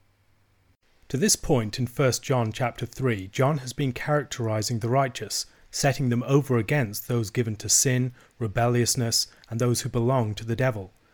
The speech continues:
Now he continues, expressing the opposition between the righteous and the wicked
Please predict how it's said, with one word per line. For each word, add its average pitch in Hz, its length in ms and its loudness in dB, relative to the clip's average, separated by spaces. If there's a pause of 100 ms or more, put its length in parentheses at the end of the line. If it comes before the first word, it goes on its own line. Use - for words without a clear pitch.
(280)
Now 156 220 4
he 165 100 2
continues, 135 800 0
expressing 151 640 2
the 147 120 -2
opposition 127 600 0
between 113 320 -4
the 107 80 -4
righteous 127 520 0
and 120 80 -2
the 110 60 -4
wicked 120 440 -2